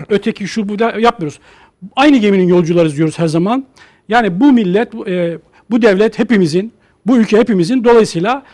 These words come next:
şu önemli, önemli tespitler konusunda başta Adalet ve Kalkınma Partisi olmak üzere Milliyetçi Hareket Partisi ve mecliste grup bulunan bütün partiler için söylüyoruz. Yeniden Refah Partisi olarak yapmış olduğumuz çalışmalarda toplumun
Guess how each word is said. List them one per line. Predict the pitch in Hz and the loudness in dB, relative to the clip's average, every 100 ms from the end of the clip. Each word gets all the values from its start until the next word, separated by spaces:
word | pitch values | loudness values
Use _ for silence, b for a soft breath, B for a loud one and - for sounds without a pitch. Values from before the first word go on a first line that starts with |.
| b - | b -12
şu | - 302 | -6 -4
önemli, | 240 233 220 254 220 - - | -2 -2 2 2 2 -2 -8
önemli | 208 226 240 | -4 -2 -2
tespitler | - 208 - - 214 | -4 -8 -10 -6 -4
konusunda | 196 170 175 160 226 269 b b b b - | -4 -6 -6 -6 -6 -6 b b b b -2
başta | 208 - 254 - | -2 0 -2 -2
Adalet | 202 196 220 - | -4 -4 -4 -6
ve | 208 | -4
Kalkınma | 185 185 185 | -4 -2 -4
Partisi | 208 185 180 185 | -4 -4 -6 -6
olmak | 180 165 | -4 -4
üzere | 139 160 254 277 b b b | -6 -6 -8 -12 b b b
Milliyetçi | 226 226 226 214 | 0 0 2 0
Hareket | 202 214 - | -2 -4 -6
Partisi | 175 - 214 196 | -8 -8 -12 -4
ve | 214 | -2
mecliste | 202 220 - | 0 -2 -2
grup | 233 208 175 233 196 | -4 -2 -2 -2 -2
bulunan | 202 202 196 | -4 -4 -2
bütün | 269 226 | -2 2
partiler | 202 190 175 | 0 0 -4
için | 160 147 | -6 -10
söylüyoruz. | 170 147 180 247 - b b b b | -8 -6 -6 -8 -14 b b b b
Yeniden | 208 247 254 247 | 0 2 4 2
Refah | 233 247 | 2 2
Partisi | 240 226 262 | 2 0 2
olarak | 202 208 214 | 2 2 0
yapmış | 208 220 214 | -4 -4 -4
olduğumuz | 180 165 | -4 0
çalışmalarda | 226 226 185 165 196 294 - b b b b b _ _ _ _ - - - - | 0 2 0 0 0 -2 -4 b b b b b _ _ _ _ -20 -20 -20 -2
toplumun | 254 254 247 277 277 | 0 2 4 4 2